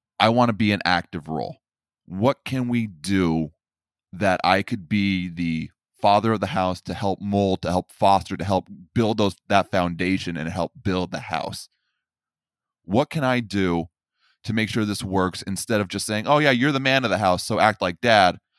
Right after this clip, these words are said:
But the moment you yell at my kids, we're gonna start fighting." 'Cause now you're not building a conducive family. Now you're building more hate,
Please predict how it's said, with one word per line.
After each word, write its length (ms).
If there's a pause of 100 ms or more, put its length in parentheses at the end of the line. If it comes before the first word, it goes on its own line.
(180)
But 100
the 80
moment 260
you 100
yell 220
at 60
my 100
kids, 460
we're 180
gonna 140
start 240
fighting." 380 (480)
'Cause 160
now 160
you're 160
not 180
building 260
a 80
conducive 640
family. 320
Now 140
you're 160
building 340
more 240
hate, 400